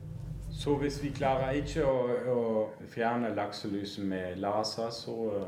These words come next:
så må vi, må vi behandle den med andre metoder. Det kan være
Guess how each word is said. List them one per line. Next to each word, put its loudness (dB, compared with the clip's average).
så -4
må 0
vi, -4
må 0
vi 2
behandle 2
den 0
med -2
andre -2
metoder. -4
Det -6
kan -6
være -4